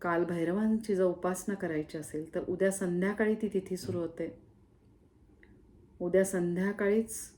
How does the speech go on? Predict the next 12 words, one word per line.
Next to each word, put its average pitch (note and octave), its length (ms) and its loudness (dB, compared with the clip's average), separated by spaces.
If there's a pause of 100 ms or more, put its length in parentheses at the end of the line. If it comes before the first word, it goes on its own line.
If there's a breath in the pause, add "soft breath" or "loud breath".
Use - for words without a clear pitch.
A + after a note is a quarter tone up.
काल F3 180 2
भैरवांची F3+ 640 -2
पूजा E3+ 420 -2 (1700)
तुम्ही E3 180 -6
करायची D#3+ 500 -2
आहे. D3+ 500 -8 (1800 loud breath)
जर A3 240 8
तुम्ही A3 160 8
उपवास G3 420 0
करत F#3+ 260 0
असाल, F3+ 340 -2
तर F#3 40 -2